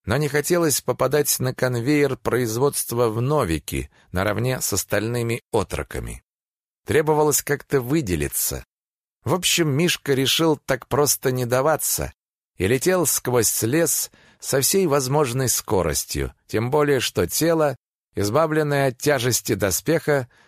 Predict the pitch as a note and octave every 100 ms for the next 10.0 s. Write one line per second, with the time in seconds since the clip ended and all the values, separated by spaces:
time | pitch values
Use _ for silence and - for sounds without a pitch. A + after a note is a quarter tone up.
0 | _ - F2+ F3 F#3 - - G#2+ - -
1 | D#3 - G#2 A2 G#2 - D2+ C#2 C2 B1
2 | B1 _ _ _ _ _ _ _ _ D#2+
3 | - D3+ F#3+ E3+ D#3+ - D#3 D3+ D3+ B2+
4 | B2+ - C3 - C#3+ A#2+ A#2 C3 C#3+ -
5 | - C3 A#2+ A2+ F#2+ - E3+ E3 - D3+
6 | - - D#3+ - C3 C3+ B2 A2 A#2+ C3
7 | A#2+ A2 - A2 G#2 F#2 F2+ F2+ E2+ -
8 | D3 D3+ C3+ _ _ _ _ - - A#2+
9 | C#3+ D#3+ D3 - - - F3+ - E3+ D#3+